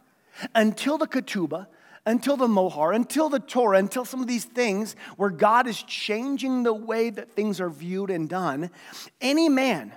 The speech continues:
can go and take any girl, any woman, against her will even, and after consummating love or lust, whatever it would be, he could discard her without any repercussions oftentimes.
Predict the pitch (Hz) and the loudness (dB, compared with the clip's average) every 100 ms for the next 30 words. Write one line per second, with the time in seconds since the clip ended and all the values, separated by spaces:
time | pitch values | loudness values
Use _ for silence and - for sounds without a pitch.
0 | - _ _ _ - 220 220 226 214 214 | -20 _ _ _ 0 2 6 6 4 2
1 | 214 208 269 311 240 240 240 240 208 277 | 2 2 2 4 4 6 4 2 2 4
2 | 311 240 277 254 170 220 - - - - | 4 4 4 6 2 0 -6 -18 -4 0
3 | 190 254 277 269 262 294 294 175 165 233 | 4 4 4 -2 2 2 2 2 0 -2
4 | 214 - _ - - 202 233 233 214 247 | -4 -14 _ -6 2 6 6 2 2 4
5 | 254 247 240 233 233 180 185 247 - 196 | 4 2 2 2 2 4 6 6 4 4
6 | 262 269 233 254 - 175 208 254 196 233 | 4 6 4 4 2 -2 0 0 -2 -4
7 | - - 233 - 208 185 175 - 208 247 | -6 -6 -4 -2 -4 -6 -8 -2 2 2
8 | 214 208 196 180 - - 254 277 247 233 | 2 2 4 4 2 -4 -4 -4 -4 -6
9 | - 190 180 156 139 143 143 127 113 | -4 -4 -4 -6 -6 -8 -12 -14 -18